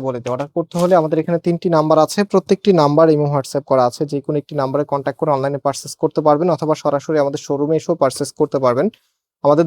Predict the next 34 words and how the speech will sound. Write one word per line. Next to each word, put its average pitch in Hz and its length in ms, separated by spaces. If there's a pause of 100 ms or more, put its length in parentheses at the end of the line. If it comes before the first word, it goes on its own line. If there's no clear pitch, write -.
দুটি 170 160 (120)
আউটলেট 165 400
আছে, - 160 (120)
আউটলেট 151 320
অ্যাড্রেস 151 400
আমি 151 100 (100)
ভিডিও 139 280
ডেসক্রিপশনে 165 580
দিয়ে 139 160
রেখেছি। - 380
এটা 147 160
হচ্ছে - 200 (120)
সালোয়ারের 170 420
কাপড়টা, 180 360 (560)
একদমই 170 360
প্রিমিয়াম 202 380
মানের 196 240
একটি - 120 (100)
কাপড় 170 360
পাবেন। 160 260
এই 160 80
ড্রেসটা 170 280 (100)
যারা 156 180 (180)
একবার 160 240 (100)
নেবেন, 147 220 (100)
trust 143 280
me, - 120
আপনি 165 120 (100)
ফ্যান 156 260
হয়ে 160 160
যাবেন 139 200
এই 120 80
ড্রেসের। 120 320
এত - 80